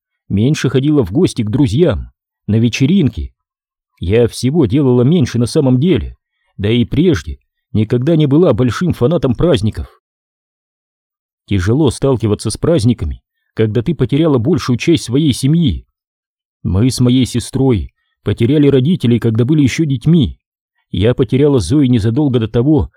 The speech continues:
как мне исполнилось восемнадцать. Однако по какой-то причине я не хотела оставаться дома на празднике одна. В результате всего этого, со времен нашей встречи в Афганистане,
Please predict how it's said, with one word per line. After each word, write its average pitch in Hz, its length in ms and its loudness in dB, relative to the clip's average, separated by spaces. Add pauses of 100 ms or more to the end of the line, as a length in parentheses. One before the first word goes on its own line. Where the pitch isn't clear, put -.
(160)
как 117 180 -2
мне 135 200 2
исполнилось 143 600 0
восемнадцать. 131 840 -2 (720)
Однако 104 400 -2
по 110 120 -8
какой-то - 360 -2
причине 110 600 -4 (320)
я 104 120 0
не 131 80 0
хотела 139 380 0
оставаться 131 480 0
дома 120 300 2
на 117 100 2
празднике 107 560 0
одна. 123 480 0 (920)
В 95 100 -8
результате 104 560 -2
всего 110 320 -2
этого, 76 440 -2 (260)
со - 200 -4
времен 123 320 2
нашей 120 280 0
встречи - 360 -2
в 113 80 0
Афганистане, 110 800 0